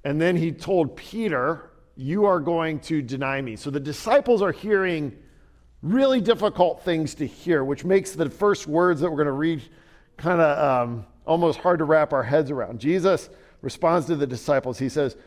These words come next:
"Don't let your heart be troubled," right? Somebody here's gonna betray me.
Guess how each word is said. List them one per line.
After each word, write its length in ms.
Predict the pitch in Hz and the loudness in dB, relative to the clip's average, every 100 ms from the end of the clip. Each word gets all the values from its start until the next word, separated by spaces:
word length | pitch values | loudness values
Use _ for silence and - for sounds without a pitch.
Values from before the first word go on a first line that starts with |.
| _ - 120 | _ -14 0
"Don't 300 | 170 233 226 | 2 2 2
let 180 | 190 190 | 2 2
your 160 | 165 | 0
heart 480 | 151 - 156 165 165 | -2 0 0 0 -4
be 140 | 135 135 | -6 -6
troubled," 580 | - 143 113 82 - - _ _ _ _ _ _ - | -4 -2 -2 -6 -16 -20 _ _ _ _ _ _ -4
right? 300 | 120 151 - - - | -2 -2 -4 -20 -8
Somebody 420 | 185 226 254 240 | 0 2 4 4
here's 180 | 214 170 | 4 4
gonna 180 | 214 | 2
betray 420 | 151 - 180 180 175 | 2 -2 2 2 2
me. 260 | 180 165 | 0 -4